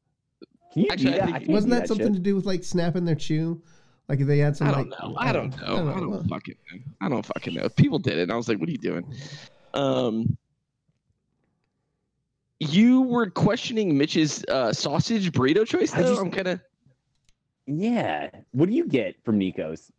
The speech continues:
Speaker 1: What's
Speaker 2: Me
Speaker 1: your, what's your
Speaker 2: personally,
Speaker 1: go-to, Ni-,
Speaker 2: my
Speaker 1: yeah.
Speaker 2: go-to, my go-to breakfast burrito is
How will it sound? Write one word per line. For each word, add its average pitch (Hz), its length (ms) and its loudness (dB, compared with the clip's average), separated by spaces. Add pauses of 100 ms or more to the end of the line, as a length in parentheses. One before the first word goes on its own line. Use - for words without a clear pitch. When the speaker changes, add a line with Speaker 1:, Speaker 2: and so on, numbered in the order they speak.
(120)
Speaker 1:
What's 127 160 -2
Speaker 2:
Me 165 100 2
Speaker 1:
your, 240 80 2
what's - 80 4
your - 120 -2
Speaker 2:
personally, 127 280 0
Speaker 1:
go-to, 98 320 0
Ni-, 95 220 -6
Speaker 2:
my 165 160 -2
Speaker 1:
yeah. 262 60 -2
Speaker 2:
go-to, 262 720 0 (420)
my 160 320 0
go-to 165 560 4
breakfast 123 760 -2
burrito 117 560 0 (1300)
is 123 420 2